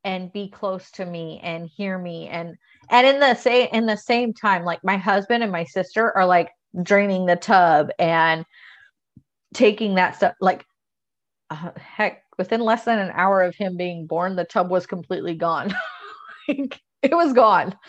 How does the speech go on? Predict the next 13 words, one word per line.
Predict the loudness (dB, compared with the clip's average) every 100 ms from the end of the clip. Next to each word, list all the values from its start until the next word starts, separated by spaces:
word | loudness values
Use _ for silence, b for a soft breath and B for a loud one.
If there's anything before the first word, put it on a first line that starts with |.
| B 0
Like, | 0 2
my | 0 0
husband | 2 2 2 2
had, | 2 0
like, | 0 -2 -2 -8
completely | -8 -4 -4 -4 -6
taken | -6 -6 -8
care | -6 -4 -2
of | -2
it. | -2 -2 -6 b b b b _ -6
Um, | -2 -2 -2 -6 -16 _ -2
and | 0 0 -4 -12 _ _ _ _ -14
so | 0 2 2 -2